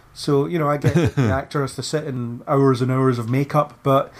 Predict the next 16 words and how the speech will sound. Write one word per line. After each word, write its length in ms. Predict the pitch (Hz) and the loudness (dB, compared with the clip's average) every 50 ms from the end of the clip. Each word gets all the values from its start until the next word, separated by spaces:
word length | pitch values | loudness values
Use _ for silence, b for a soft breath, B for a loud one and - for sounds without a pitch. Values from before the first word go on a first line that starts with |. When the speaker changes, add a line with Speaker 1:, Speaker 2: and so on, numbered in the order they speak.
| B B B B | B B B B
Speaker 1:
it's 180 | - 151 143 - | -2 -2 2 4
really 200 | 170 160 151 139 | 4 4 4 4
weird 240 | 135 156 156 151 156 | 4 4 4 4 2
that 60 | 151 | -2
he's 120 | 151 - | -2 0
sitting 240 | - 156 143 131 123 | -2 -2 -2 0 -2
in 80 | 123 127 | -2 0
hours 240 | 131 131 135 131 | 0 0 0 0
upon 240 | 131 117 - 135 131 131 | -2 -2 -2 0 0 2
hours 240 | 131 135 135 120 | 2 2 0 0
of 120 | 120 113 117 | 0 -2 -2
makeup 360 | 131 135 131 - 147 147 - | -2 -2 0 0 0 -2 0
for 220 | - - 131 135 | -2 -2 0 0
a 60 | 143 127 | -2 -4
single 500 | - - 139 131 127 127 120 117 117 120 | -4 -2 -2 -2 0 -2 -2 -2 -4 -4
minute 440 | 135 127 127 131 135 139 - - | -2 0 2 2 0 -2 -4 -10